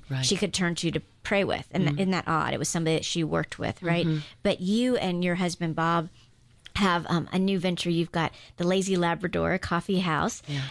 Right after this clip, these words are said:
Speaker 2: right,
Speaker 1: Crazy.
Speaker 2: in, um, downtown Kennesaw. But from the beginning,
Speaker 1: Yeah.
Speaker 2: you guys offered that dream to God and asked him
Speaker 1: Yeah.
Speaker 2: to be a part of that. So everything from how you created it, how you built it, how, what you did with it,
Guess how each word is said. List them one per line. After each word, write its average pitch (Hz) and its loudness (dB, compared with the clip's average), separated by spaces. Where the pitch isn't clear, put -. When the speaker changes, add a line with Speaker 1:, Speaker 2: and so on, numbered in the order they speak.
Speaker 2:
right, 196 2
Speaker 1:
Crazy. 175 0
Speaker 2:
in, 180 2
um, 170 0
downtown 180 0
Kennesaw. 170 0
But 214 0
from 233 0
the 226 2
beginning, 196 0
Speaker 1:
Yeah. 151 -2
Speaker 2:
you 220 0
guys 175 0
offered 190 0
that 160 0
dream 170 2
to 165 -2
God 151 0
and 104 -2
asked - -2
him 175 2
Speaker 1:
Yeah. 120 0
Speaker 2:
to 185 2
be 160 0
a 156 0
part 311 -2
of 180 -2
that. 143 -2
So - 0
everything 233 0
from 185 0
how - -2
you 202 2
created 202 2
it, 185 2
how 196 0
you 185 2
built 175 -2
it, 175 0
how, 170 0
what 180 -2
you 180 0
did 180 0
with 175 -2
it, 160 0